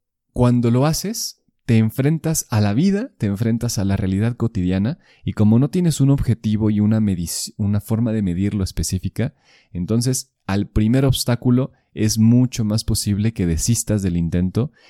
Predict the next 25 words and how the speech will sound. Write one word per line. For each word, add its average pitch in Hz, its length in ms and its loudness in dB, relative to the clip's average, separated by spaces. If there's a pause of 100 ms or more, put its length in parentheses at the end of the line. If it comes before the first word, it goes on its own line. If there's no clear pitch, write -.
(240)
y 123 280 4
esa 113 200 2
misma 110 300 2
frustración 101 580 -2
te 95 140 -2
va 95 80 0
a - 20 0
llevar 92 280 -2
a 92 40 -2
no 95 180 2
querer, 90 420 -2 (340)
eh, 85 500 -2
realizar 92 720 -2
ese 92 240 -4
esfuerzo 85 640 -4
más 87 240 -4
adelante. - 520 -10 (320)
Si 117 260 -2
quieres 165 320 2
mejorar 117 420 2
un 117 100 2
aspecto 98 440 -6
de 90 100 -4
tu 82 140 -8
bienestar, 85 580 -4